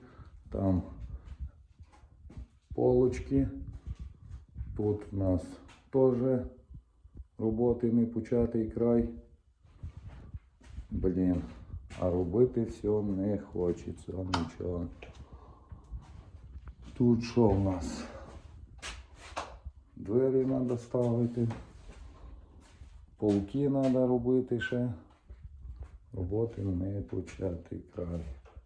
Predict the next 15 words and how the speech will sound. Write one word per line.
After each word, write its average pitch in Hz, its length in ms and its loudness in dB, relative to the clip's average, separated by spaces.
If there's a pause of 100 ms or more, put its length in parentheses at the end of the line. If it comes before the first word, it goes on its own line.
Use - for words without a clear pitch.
(1300)
Отак 95 560 -4
то. 78 220 -8 (600)
Що, 98 220 0
всім 107 380 -2
гарного 104 560 2
дня 113 380 2 (720)
і 98 140 2
робочого, 101 760 4
продуктивного. 101 1040 0 (800)
А 92 140 -6
ми, 104 340 0 (280)
думаю, 104 640 0
щось 95 300 -4
будемо 104 480 0 (2000)
собі 107 540 2